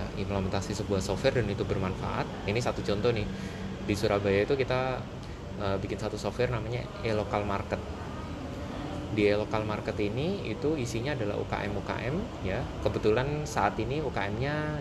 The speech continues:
dia banyak ya, ada U K M yang, eh, apa namanya, mik-, eh, makanan, bisnisnya di terkait makanan dan non-food ya, ada kayak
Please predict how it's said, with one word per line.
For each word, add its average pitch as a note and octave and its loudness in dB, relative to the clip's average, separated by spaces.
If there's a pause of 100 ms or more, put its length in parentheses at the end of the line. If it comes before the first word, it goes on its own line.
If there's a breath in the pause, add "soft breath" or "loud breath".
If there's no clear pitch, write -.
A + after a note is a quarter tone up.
(140)
dia D3+ 2 (560)
banyak G#2 2
ya, F2+ 0
ada F#2 2
U F2+ 0
K F2+ 0
M F#2+ -2 (880)
yang, F#2+ 0 (500)
eh, C#2 0 (120)
apa - -4
namanya, A#2 0 (1500)
mik-, G2+ -2 (140)
eh, G2+ 4
makanan, A2 0 (220)
bisnisnya G2+ 0
di G2+ 2 (100)
terkait G2 -2
makanan G2 -2
dan G2 4 (720 loud breath)
non-food G2 2
ya, F2 0
ada F#2 -2
kayak F#2 -4